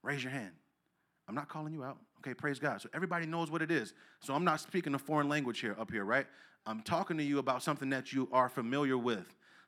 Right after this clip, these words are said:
Listen, God has authority over you, and you should respond to God with honor and respect.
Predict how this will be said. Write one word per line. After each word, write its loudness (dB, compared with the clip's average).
Listen, 2
God 10
has 6
authority 6
over 6
you, 2
and -2
you 0
should 2
respond 6
to -6
God 6
with 0
honor 6
and 2
respect. -2